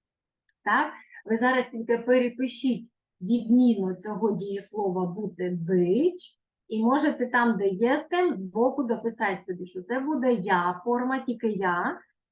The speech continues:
Єстеш, це буде для особи тільки ти.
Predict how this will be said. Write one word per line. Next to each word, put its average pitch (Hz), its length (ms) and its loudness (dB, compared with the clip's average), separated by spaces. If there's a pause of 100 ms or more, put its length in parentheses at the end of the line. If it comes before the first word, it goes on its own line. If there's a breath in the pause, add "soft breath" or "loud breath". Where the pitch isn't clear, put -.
Єстеш, 208 960 0
це 240 120 2
буде 226 420 0
для 226 320 2
особи 202 540 -2
тільки 185 600 -4 (280)
ти. 226 880 6